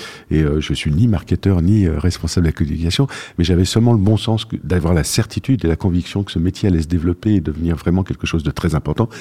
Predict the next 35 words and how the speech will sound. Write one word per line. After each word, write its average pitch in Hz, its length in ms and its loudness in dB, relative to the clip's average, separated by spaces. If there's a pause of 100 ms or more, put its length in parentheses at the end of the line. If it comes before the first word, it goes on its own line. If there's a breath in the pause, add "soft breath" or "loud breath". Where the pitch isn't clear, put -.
(160 loud breath)
ce - 80 -10
qu'il 80 220 -2
est 110 60 2
devenu 80 260 -2
aujourd'hui, 76 440 0 (340 loud breath)
et 87 80 -2
qu'il - 120 -6
fallait 98 200 2
s'en 87 140 -2
charger, 82 340 0
fallait 92 200 2
s'en 85 160 -2
occuper, 78 300 -2
fallait 90 220 0
l'accompagner, 87 560 0
pas - 100 -4
seulement 90 280 0
vendre, 90 340 2 (320 loud breath)
mais 87 60 2
aussi 87 200 -2
savoir 90 240 0
le 90 80 2
promouvoir. 87 680 -4 (360 loud breath)
Et 80 80 -2
mon 76 140 0
rôle 104 280 2
a 85 40 2
été, 98 360 0
à 82 80 0
partir 78 380 -6
de 76 120 -4
quatre-vingt-dix-huit, 76 760 -6
pour - 160 -6
être - 100 -10
précis, 110 400 -4